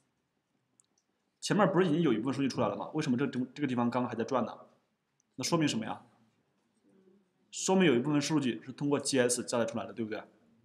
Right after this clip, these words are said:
能理解吧？这个地方。那么现在我们要做的事情是抓取当前这个页面上所有的新闻，比如说这个地方、这个地方这些内容，还有右边这些内容，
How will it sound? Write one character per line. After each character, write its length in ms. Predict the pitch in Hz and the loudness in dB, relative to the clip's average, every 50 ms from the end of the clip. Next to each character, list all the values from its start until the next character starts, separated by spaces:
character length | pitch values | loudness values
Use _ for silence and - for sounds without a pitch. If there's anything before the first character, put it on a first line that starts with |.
| _ _ _ _ - | _ _ _ _ -2
能 120 | 120 120 | 0 2
理 60 | 127 127 | 2 2
解 120 | 127 123 | 2 2
吧？ 100 | 104 101 | 0 0
这 60 | 107 | -2
个 60 | 113 | -2
地 60 | 110 107 | -4 -4
方。 220 | 110 101 - - - - _ _ _ _ _ _ _ - _ _ _ _ | -6 -8 -8 -10 -18 -20 _ _ _ _ _ _ _ -20 _ _ _ _
那 80 | - 175 | -2 0
么 60 | 190 | 2
现 160 | 175 - 233 | 4 4 6
在 100 | 202 208 | 8 8
我 40 | 175 | 6
们 80 | 135 127 | 6 6
要 80 | 147 | 2
做 140 | 143 160 170 | 2 2 2
的 40 | 147 | 2
事 120 | - 160 | 2 0
情 100 | 135 131 | 0 0
是 140 | 120 135 131 | 0 -2 -4
抓 260 | - - - 165 175 | -4 2 6 6 6
取 180 | 170 170 - 127 | 6 4 -2 -4
当 200 | 113 - 139 147 | 0 0 0 0
前 140 | 143 - 127 | 2 0 0
这 40 | 117 | 0
个 60 | 123 | 0
页 80 | 131 131 | 0 0
面 160 | 123 123 117 | 0 0 0
上 120 | 123 113 110 | -2 -4 -6
所 100 | - 117 | -4 -4
有 20 | |
的 60 | 123 | -4
新 160 | 117 - 135 120 | -2 -2 -2 -2
闻， 180 | 113 110 110 | -2 -2 -4
比 60 | - | -6
如 80 | 117 113 | -6 -6
说 80 | 120 123 | -4 -2
这 100 | 170 160 | -2 -2
个 60 | 135 | -2
地 80 | 127 | 0
方、 140 | 110 117 117 | -2 -2 -4
这 40 | 117 | -4
个 60 | 127 | -6
地 80 | 123 120 | -8 -6
方 240 | 117 113 113 - - _ _ _ _ _ _ _ _ _ | -6 -6 -8 -8 -16 _ _ _ _ _ _ _ _ _
这 100 | - 143 | -6 -4
些 80 | 139 | -2
内 100 | 131 131 | 0 0
容， 240 | 120 104 98 90 - - - | 0 -2 -4 -8 -14 -18 -16
还 140 | - 113 120 | -8 -6 -6
有 60 | 123 123 | -6 0
右 100 | - 160 | 0 2
边 180 | 143 135 123 123 | 2 4 2 0
这 60 | 123 | 0
些 140 | 117 127 117 | -4 -2 -2
内 80 | 120 113 | -2 -2
容， 200 | 104 95 - | -2 -4 -8